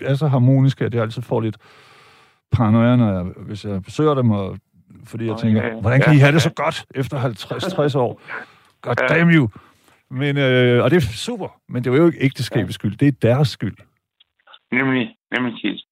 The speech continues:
Speaker 2: Det er fuldstændig rigtigt, ja. Det er deres skyld. Og, og man kan sige, øhm, man har ikke nogen garanti. Jeg tror, unge mennesker i dag, eller sådan relativt unge mennesker, tredive,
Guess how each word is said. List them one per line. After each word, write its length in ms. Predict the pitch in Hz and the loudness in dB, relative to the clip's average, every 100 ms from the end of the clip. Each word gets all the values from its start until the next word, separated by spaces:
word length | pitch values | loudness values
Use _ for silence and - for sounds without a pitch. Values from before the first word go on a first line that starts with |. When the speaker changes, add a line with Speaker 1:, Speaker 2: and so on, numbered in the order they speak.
| - | -10
Speaker 2:
Det 60 | 143 | -8
er 40 | 139 | -6
fuldstændig 380 | 180 - 190 147 | -4 -4 -2 -2
rigtigt, 280 | 151 185 - _ - | -2 -6 -14 _ -8
ja. 80 | 175 - _ _ _ _ _ _ - | -8 -10 _ _ _ _ _ _ -8
Det 120 | 180 | -6
er 40 | 180 143 | -2 -2
deres 140 | 196 | 0
skyld. 340 | - 117 98 _ _ _ _ _ _ _ _ _ - | 0 -2 -6 _ _ _ _ _ _ _ _ _ -6
Og, 240 | 127 113 - - | -4 -4 -6 -6
og 100 | 123 | -2
man 160 | 123 | -2
kan 100 | 120 | -4
sige, 400 | 117 143 131 123 _ _ _ - | -2 -2 -2 -6 _ _ _ -6
øhm, 500 | 120 120 107 107 98 - _ _ _ _ _ _ - | -2 -2 -2 -4 -10 -18 _ _ _ _ _ _ -4
man 180 | 123 | -2
har 280 | 123 120 123 | 0 0 0
ikke 260 | - 156 - - | 0 -2 -4 -6
nogen 200 | 120 135 | -4 -4
garanti. 600 | 127 120 107 120 131 - _ _ _ _ _ _ _ _ _ _ _ _ - - - | -2 -2 -2 -2 -2 -6 _ _ _ _ _ _ _ _ _ _ _ _ -20 -12 -4
Jeg 120 | 156 | -2
tror, 320 | - 156 123 | 0 -2 -2
unge 220 | 127 156 156 | -2 -2 -2
mennesker 340 | 139 117 135 | -2 -2 -2
i 140 | 110 | -2
dag, 340 | 110 131 127 123 _ _ - | 0 -2 -2 -8 _ _ -4
eller 200 | 110 92 | -2 -2
sådan 240 | 95 82 110 | -6 -2 -2
relativt 360 | 127 123 117 | -2 -2 0
unge 220 | 95 104 | 0 0
mennesker, 340 | 110 101 - 107 | -2 -2 -4 -4
tredive, 500 | - 98 101 107 | -2 -2 0 -2